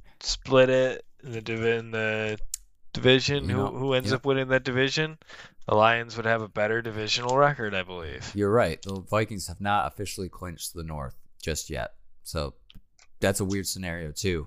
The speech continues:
Speaker 2: I didn't even consider that. That's so far-fetched. You're requiring
Speaker 1: <laughs>
Speaker 2: an act of God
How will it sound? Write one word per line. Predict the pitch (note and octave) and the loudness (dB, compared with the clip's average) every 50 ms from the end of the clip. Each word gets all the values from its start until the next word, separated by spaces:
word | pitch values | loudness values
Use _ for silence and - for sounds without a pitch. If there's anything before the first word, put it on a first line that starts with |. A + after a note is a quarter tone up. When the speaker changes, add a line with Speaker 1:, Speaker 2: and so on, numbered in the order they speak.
| - - - | -10 -8 -2
Speaker 2:
I | - F#2+ | 0 2
didn't | G2 G2 F#2+ F#2 | 2 2 0 -2
even | F2+ D2+ D2 D#2 | -6 -8 -8 -10
consider | - - D2+ D2+ - - F#2 E2+ D#2+ D2+ | -12 -10 -6 -4 -2 -2 -2 -4 -4 -6
that. | D2 D#2+ D#2 D2+ - - - - - - - - - - - - | -6 -6 -6 -6 -6 -10 -14 -20 -20 -20 -20 -20 -20 -20 -4 0
That's | - A#2 A2 - | 0 2 2 2
so | - - A#2+ A#2 | 2 4 4 2
far-fetched. | G#2+ - - E2+ C#2+ - - - C#2+ C#2 - - - - _ - _ _ _ - - - | 2 2 0 0 0 -2 -8 -10 -10 -10 -12 -14 -14 -16 _ -20 _ _ _ -20 -12 -6
You're | F2 F#2 F#2+ | -2 0 0
requiring | F#2 F2+ - - A2 G2+ F#2 F2 E2+ E2 D#2 - B2+ - - - - | 0 -2 0 2 4 4 4 2 -2 -4 4 6 8 8 8 4 -6
Speaker 1:
<laughs> | - _ _ - - - | -12 _ _ -20 -4 -2
Speaker 2:
an | A2 G2+ | 0 2
act | F#2+ F#2+ A2 G#2+ - - | 4 2 2 2 0 -4
of | F2+ - | -6 0
God | - G2 G2 G#2 F#2+ F2 E2+ D#2+ | 2 4 4 4 4 2 0 -6